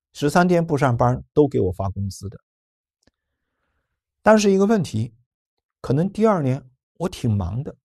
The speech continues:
还是挺忙的，我休十天了。那休十天，请注意，这个十天相当于把第二年十天给休掉。上一年的，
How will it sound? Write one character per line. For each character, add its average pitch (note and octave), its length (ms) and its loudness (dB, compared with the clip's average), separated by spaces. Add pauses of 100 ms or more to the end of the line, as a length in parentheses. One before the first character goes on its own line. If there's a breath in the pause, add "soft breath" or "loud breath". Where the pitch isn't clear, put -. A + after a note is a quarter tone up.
(140)
还 - 200 -8
是 A3 120 -8
挺 G2+ 180 -8
忙 F2 200 -8
的， - 120 -20 (500)
我 - 120 0
休 G3 260 6
十 - 340 -4
天 G#2+ 300 0
了。 A2 120 -6 (800 soft breath)
那 F#3+ 120 4
休 F#3+ 240 4
十 E3 260 -2
天， D3+ 220 -2
请 F#2+ 240 -6
注 F#2+ 200 -8
意， G#2+ 160 -8 (1000)
这 G3+ 100 8
个 C#3+ 120 6
十 - 260 -2
天 B2 340 0 (540)
相 C3+ 320 0
当 B2+ 180 2
于 A2+ 80 2
把 F#2+ 180 -4
第 G3+ 220 0
二 F#3 160 2
年 F#2 160 -4
十 - 180 -8
天 F#2+ 160 -8
给 F2+ 120 -10
休 F2+ 240 -16
掉。 F2+ 220 -20 (920)
上 F#3+ 340 4
一 G#2 60 2
年 F2 260 -6
的， - 160 -16